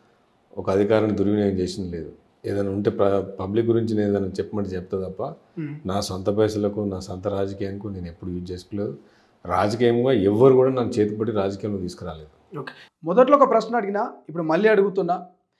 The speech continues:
Speaker 2: ఇప్పుడున్న ఎమ్మెల్యే లాగా మదన్ మోహన్ గారు కాంగ్రెస్ నుంచి గెలిస్తే ఇక మంత్రి దయాకర్ రావు గారు, మీ మామగారు పిలిస్తే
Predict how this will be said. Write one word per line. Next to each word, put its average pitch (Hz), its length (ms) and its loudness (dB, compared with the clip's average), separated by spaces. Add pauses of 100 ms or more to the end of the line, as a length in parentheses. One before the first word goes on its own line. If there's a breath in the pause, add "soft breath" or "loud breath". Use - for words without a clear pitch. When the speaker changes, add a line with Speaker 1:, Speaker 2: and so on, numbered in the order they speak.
(160)
Speaker 2:
ఇప్పుడున్న 233 560 4 (220)
ఎమ్మెల్యే 220 360 2
లాగా 175 320 4 (800)
మదన్ 202 280 8
మోహన్ 254 220 4
గారు 226 200 4
కాంగ్రెస్ 208 420 2
నుంచి 190 180 -6
గెలిస్తే 165 520 -6 (380)
ఇక 170 280 4 (320 loud breath)
మంత్రి 190 340 0
దయాకర్ 185 500 4
రావు 190 180 2
గారు, 160 180 0 (120)
మీ 160 60 -4
మామగారు 196 480 6
పిలిస్తే 180 560 -4